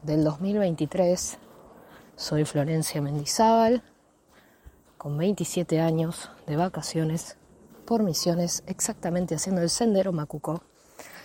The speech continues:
en el Parque Nacional Iguazú.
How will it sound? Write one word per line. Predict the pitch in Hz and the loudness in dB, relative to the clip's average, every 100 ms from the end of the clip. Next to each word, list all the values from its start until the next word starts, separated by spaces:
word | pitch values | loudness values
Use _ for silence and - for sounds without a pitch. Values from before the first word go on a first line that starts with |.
| - - - _ | -20 -20 -20 _
en | 156 | -4
el | 147 | -4
Parque | 147 214 226 214 | -2 -2 0 0
Nacional | 190 - 151 156 160 | 0 0 0 0 -2
Iguazú. | 202 190 160 - - 160 | -2 -2 -2 -2 -4 -6